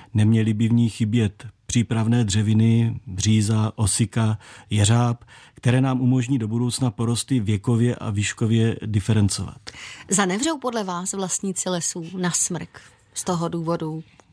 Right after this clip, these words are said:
Speaker 2: který teď museli v posledních letech řešit?
Speaker 1: To bych teda opravdu si nepřál,
Speaker 2: Hmm.
Speaker 1: protože, eh, smrk stepilý je krásná dřevina,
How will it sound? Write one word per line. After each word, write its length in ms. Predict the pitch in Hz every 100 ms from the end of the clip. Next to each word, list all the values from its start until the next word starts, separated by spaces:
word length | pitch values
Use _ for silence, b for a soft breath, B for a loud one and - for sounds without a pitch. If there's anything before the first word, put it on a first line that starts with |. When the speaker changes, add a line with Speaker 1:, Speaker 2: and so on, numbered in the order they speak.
| -
Speaker 2:
který 260 | - 180 170
teď 160 | 170
museli 300 | 180 160 185
v 60 | 175
posledních 440 | 180 - 175 170
letech 260 | 175 165 165
řešit? 280 | 165 - - - B B B B B
Speaker 1:
To 100 | -
bych 380 | 117 143 - - -
teda 240 | 123 135
opravdu 440 | - 104 127 123 135
si 140 | -
nepřál, 460 | 131 - 110 110 117
Speaker 2:
Hmm. 200 | 220 196
Speaker 1:
protože, 480 | 123 104 117 117 113 - B B B
eh, 220 | 85 92
smrk 420 | - 101 113 107
stepilý 520 | - 110 - 117 117 123
je 240 | 113 95 -
krásná 760 | 110 104 110 - 123 120 120
dřevina, 580 | 107 117 113 113 113 113